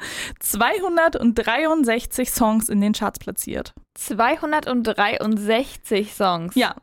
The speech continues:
Speaker 1: irgendwo in den Charts. Also irgendwo in diesen zweihundert Plätzen, aus
Speaker 2: Ach
Speaker 1: denen
Speaker 2: du
Speaker 1: die
Speaker 2: Scheiße.
Speaker 1: U-S-Charts quasi bestehen, hatte
Speaker 2: Ja.
Speaker 1: sie Songs. Sie ist damit auch die erste weibliche Künstlerin, die das geschafft hat.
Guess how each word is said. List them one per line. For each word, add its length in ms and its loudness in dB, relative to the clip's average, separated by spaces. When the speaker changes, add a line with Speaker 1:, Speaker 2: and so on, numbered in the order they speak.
Speaker 1:
irgendwo 400 4
in 60 4
den 100 2
Charts. 300 0
Also 180 0
irgendwo 360 4
in 80 4
diesen 300 4
zweihundert 560 2
Plätzen, 560 4
aus 180 2
Speaker 2:
Ach 20 -4
Speaker 1:
denen 200 4
Speaker 2:
du 60 6
Speaker 1:
die 60 2
Speaker 2:
Scheiße. 160 6
Speaker 1:
U-S-Charts 800 2
quasi 380 0
bestehen, 680 2
hatte 200 2
Speaker 2:
Ja. 100 2
Speaker 1:
sie 260 -2
Songs. 320 0
Sie 60 -6
ist 120 -8
damit 200 -2
auch 80 -2
die 100 -4
erste 260 -2
weibliche 360 0
Künstlerin, 460 0
die 80 2
das 180 -2
geschafft 340 -2
hat. 260 2